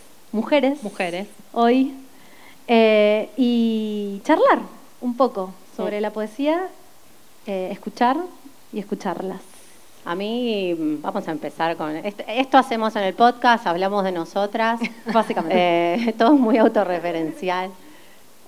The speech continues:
Speaker 3: Eh, a mí me pasa que hasta conocer al Mamut,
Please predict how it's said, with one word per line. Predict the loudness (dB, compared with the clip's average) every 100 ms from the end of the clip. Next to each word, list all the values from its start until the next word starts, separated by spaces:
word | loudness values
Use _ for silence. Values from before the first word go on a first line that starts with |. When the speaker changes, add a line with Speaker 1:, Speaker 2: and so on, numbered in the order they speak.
| -6
Speaker 3:
Eh, | -2
a | -2
mí | -2 0
me | 0
pasa | 0 -2 -4
que | -4 -4 -4 -6
hasta | -8 -8 -4 -2 -2 -4 -4 -4 -6 -6
conocer | -6 -6 -6 -4
al | -2
Mamut, | -2 -2 -2 -4